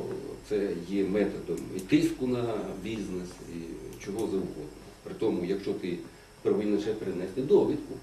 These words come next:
що ти не звертався до інших органів з реєстрацією, з проханням зареєструвати декларацію. Це просто жахливо. Ми подали,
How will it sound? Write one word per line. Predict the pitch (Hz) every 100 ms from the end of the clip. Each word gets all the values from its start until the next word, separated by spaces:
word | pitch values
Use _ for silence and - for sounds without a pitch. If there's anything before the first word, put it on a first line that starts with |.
| - -
що | -
ти | 87 85 82 82 85 90
не | 104
звертався | 123 123 127 - 139 - -
до | 92
інших | 98 101 - -
органів | 82 82 95 101 - - - - - - - - - -
з |
реєстрацією, | 95 87 82 90 - - 78 76 78 - - - - - -
з | - -
проханням | - - - - - - - -
зареєструвати | 92 87 87 87 85 - 80
декларацію. | 80 87 - - - - - - - - - - - - -
Це | -
просто | - 147 -
жахливо. | - - - 76 - 104
Ми |
подали, | 143 - 90 87 92